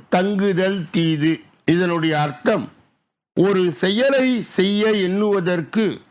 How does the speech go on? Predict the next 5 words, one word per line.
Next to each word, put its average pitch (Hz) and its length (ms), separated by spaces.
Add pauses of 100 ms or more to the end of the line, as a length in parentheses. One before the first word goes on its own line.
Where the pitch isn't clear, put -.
(220)
முடிவாவது 220 760 (500)
இந்த 180 220
காரியம் 208 580 (160)
இனி 170 160 (180)
தவறாது 233 680